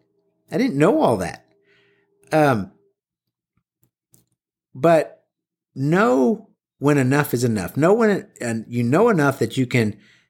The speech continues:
do a little. It, again, it doesn't have to be everything. And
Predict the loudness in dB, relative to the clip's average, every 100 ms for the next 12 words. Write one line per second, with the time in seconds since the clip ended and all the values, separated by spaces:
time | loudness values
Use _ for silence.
0 | _ 0 2 4 2 -2 -8 _ _ _
1 | _ _ _ _ -12 -10 -6 -4 -2 -2
2 | -2 -2 -2 0 0 0 -2 -4 0 0
3 | 0 -2 -2 -2 -2 -2 -6 -6 _ _
4 | _ _ _ _ _ _ _ -4 0 2
5 | 0